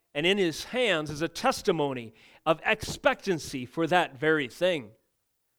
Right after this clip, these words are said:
It's a secondary note. Some have asked me, "Do you prefer traditional burial or cremation?" Well, looking back at the testimony of those who went before us,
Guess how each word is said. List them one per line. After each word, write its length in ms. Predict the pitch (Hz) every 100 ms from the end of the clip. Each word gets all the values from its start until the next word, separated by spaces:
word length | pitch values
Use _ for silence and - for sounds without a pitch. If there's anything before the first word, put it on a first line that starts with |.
| _
It's 180 | - 127
a 40 |
secondary 560 | - 160 156 135 127 123
note. 460 | 135 156 135 - - _ _ _
Some 240 | - 175 156
have 120 | 139
asked 300 | 151 156 -
me, 140 | 156
"Do 80 | 147
you 60 | 170
prefer 600 | 160 151 185 175 170 165 _ _ _ _ _
traditional 480 | 151 147 175 - 151
burial 440 | 135 151 170 160
or 120 | 139
cremation?" 720 | 127 - 160 156 165 165 117 95 _ _ _ _ _ _ _ _ _ _
Well, 480 | - 165 165 156 160 _ _ -
looking 300 | 208 240 196
back 260 | 180 185
at 80 | 180
the 80 | 139
testimony 600 | - 185 - 185 185 175
of 100 | 135
those 240 | 160 170
who 100 | 165
went 200 | 147 165
before 400 | 156 131 160 170
us, 300 | 190 196 -